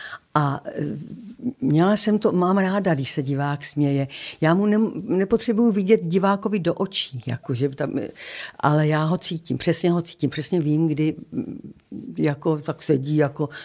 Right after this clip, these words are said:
ze slušnosti a, a kdy, kdy, kdy jako se mnou jde. A takže ta komedie, ale, mm, čímž nechci říct, že drama, to je taky samozřejmě o to, ale, eh, komedie bych řekla, že,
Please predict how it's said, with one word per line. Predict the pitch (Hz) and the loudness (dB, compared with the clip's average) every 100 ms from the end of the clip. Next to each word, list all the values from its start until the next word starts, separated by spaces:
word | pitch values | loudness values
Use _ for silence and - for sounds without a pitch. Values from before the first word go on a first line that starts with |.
| - | -2
ze | 139 | 0
slušnosti | - 143 - 143 - - 160 | 0 -2 2 0 0 2 4
a, | 147 147 - - - - - | 2 -2 -12 -14 -12 -8 0
a | 135 | 0
kdy, | 131 147 - | 2 0 0
kdy, | 151 - | -4 -4
kdy | 135 | 0
jako | 151 139 151 | 0 0 -4
se | - 147 | 0 2
mnou | 143 143 151 | 2 2 0
jde. | 131 139 135 - - - | 0 -2 -2 -8 -10 -2
A | 131 | 4
takže | 165 143 190 | 6 6 4
ta | 190 | 4
komedie, | 185 190 196 143 139 135 - - - | 6 8 8 6 2 0 -6 -4 2
ale, | 151 156 - | 4 4 2
mm, | - - - - 160 - | -2 -2 -4 -2 -2 2
čímž | - 214 | 6 6
nechci | 226 - 240 | 8 8 6
říct, | 151 185 170 | 6 2 4
že | 156 147 | 6 6
drama, | 139 131 156 170 165 135 - - 139 | 4 4 6 8 6 4 -2 -8 0
to | 156 | 4
je | 151 151 | 6 6
taky | 143 - 196 | 2 0 4
samozřejmě | 185 156 156 160 165 | 4 6 8 6 4
o | - 170 | 0 0
to, | 180 160 - - - | 4 4 2 -4 -2
ale, | 147 156 160 | 2 4 4
eh, | - - - - - - - _ _ _ _ _ _ _ _ - - 240 | 2 -4 -8 -8 -10 -12 -12 _ _ _ _ _ _ _ _ -18 2 6
komedie | 240 262 233 226 | 8 8 6 6
bych | 220 170 | 6 4
řekla, | 196 196 202 | 2 4 2
že, | 185 190 175 | 4 4 4